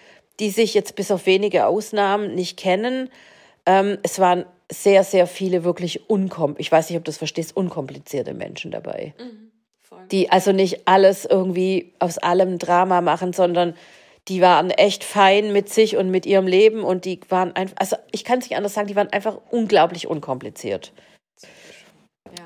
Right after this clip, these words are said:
Speaker 1: Und dann war natürlich auch klar, wir hatten eine Ärztin mit und zwei Tierarzthelferinnen.
Speaker 2: <laughs>
Speaker 1: Und wir waren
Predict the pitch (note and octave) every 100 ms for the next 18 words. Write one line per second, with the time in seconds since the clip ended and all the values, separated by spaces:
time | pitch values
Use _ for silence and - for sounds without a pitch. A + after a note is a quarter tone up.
0 | - F#3+ G3+ G3+ G3+ G#3 G#3 F#3+ E3+ -
1 | F#3+ G3+ G3+ F#3+ E3 - E3 D#3+ D#3 G3+
2 | - - C4+ C4 E4 - - - G#3+ G#3+
3 | - - F#3+ F#3 F#3 A#3 A3+ - B3 B3
4 | B3+ A#3 B3+ D4 E4 - F#3 A#3+ - G#3
5 | _ _ _ _ - - G3 G#3 G3 G3